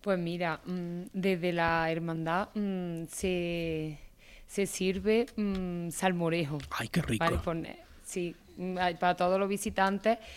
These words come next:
Speaker 1: se le, se le da un plato de salmorejo y una copita vino, lo que desee, eso es de, por parte de la hermandad. Ya es verdad que cada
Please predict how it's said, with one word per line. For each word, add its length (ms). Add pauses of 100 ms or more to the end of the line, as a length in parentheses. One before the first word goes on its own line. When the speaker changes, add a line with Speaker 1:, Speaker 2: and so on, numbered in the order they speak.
(380)
Speaker 1:
se 180
le, 520
se 160
le 100
da 180
un 200
plato 260
de 160
salmorejo 760
y 100
una 200
copita 360
vino, 400
lo 100
que 120
desee, 300
eso 220
es 240
de, 140
por 180
parte 280
de 80
la 40
hermandad. 380
Ya 220
es 60
verdad 340
que 180 (420)
cada 840